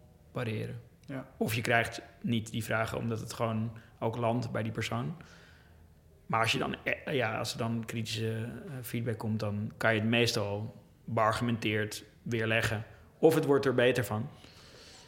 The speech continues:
Speaker 1: Ehm, dus ik denk dat het uiteindelijk een, eh, ook je eigen onzekerheid wegpoetsen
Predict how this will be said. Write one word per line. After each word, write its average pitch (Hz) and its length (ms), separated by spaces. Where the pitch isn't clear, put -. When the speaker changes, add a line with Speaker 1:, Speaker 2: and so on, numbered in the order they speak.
Speaker 1:
Ehm, 104 320
dus 113 160
ik 127 100
denk 143 200
dat 156 80
het 151 220
uiteindelijk 131 500
een, 123 200
eh, 143 640
ook 135 220
je 131 120
eigen 135 300
onzekerheid 120 480
wegpoetsen 117 640